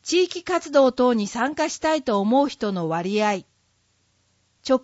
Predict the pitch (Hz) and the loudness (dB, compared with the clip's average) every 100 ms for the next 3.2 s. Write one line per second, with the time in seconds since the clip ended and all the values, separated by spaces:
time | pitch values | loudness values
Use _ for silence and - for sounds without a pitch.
0 | - 330 311 262 196 170 _ _ _ _ | -4 -4 -4 -4 -8 -10 _ _ _ _
1 | _ 254 254 349 339 359 359 370 359 247 | _ -8 -2 -2 0 -2 -2 -6 -4 -2
2 | 220 185 208 262 285 285 285 277 247 - | -2 0 -2 0 2 2 2 -2 -4 -6
3 | 147 | -10